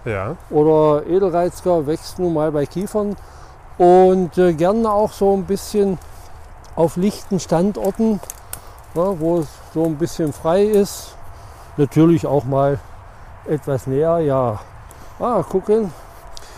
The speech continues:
Speaker 1: Ja, hier haben wir übrigens einen Pilz gefunden, den
Speaker 2: Ah,
Speaker 1: Pilz
Speaker 2: ja.
Speaker 1: des Jahres. Den wollen wir aber nachher nochmal in einer Extra-Folge besprechen. Äh, den Grünling als so einen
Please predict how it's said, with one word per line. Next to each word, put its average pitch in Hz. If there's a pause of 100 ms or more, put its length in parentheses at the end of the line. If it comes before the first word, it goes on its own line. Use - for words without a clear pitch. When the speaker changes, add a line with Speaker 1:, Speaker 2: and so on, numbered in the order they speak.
Speaker 1:
Ja, 156
hier 127
haben 165
wir 180
übrigens 180
einen 165
Pilz 214
gefunden, 196
den 156
Speaker 2:
Ah, 151
Speaker 1:
Pilz 185
Speaker 2:
ja. 160
Speaker 1:
des 113
Jahres. 139 (340)
Den 180
wollen 180
wir 185
aber 160
nachher 147
nochmal 160
in 143
einer 131
Extra-Folge 110
besprechen. 107 (500)
Äh, 113
den 113
Grünling 147
als -
so 131
einen 117